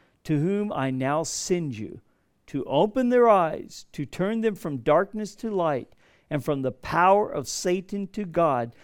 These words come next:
that they may receive forgiveness of sins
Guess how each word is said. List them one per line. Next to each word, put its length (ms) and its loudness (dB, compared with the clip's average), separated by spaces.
that 140 -6
they 200 0
may 200 -4
receive 500 -4
forgiveness 840 0
of 100 -6
sins 540 -6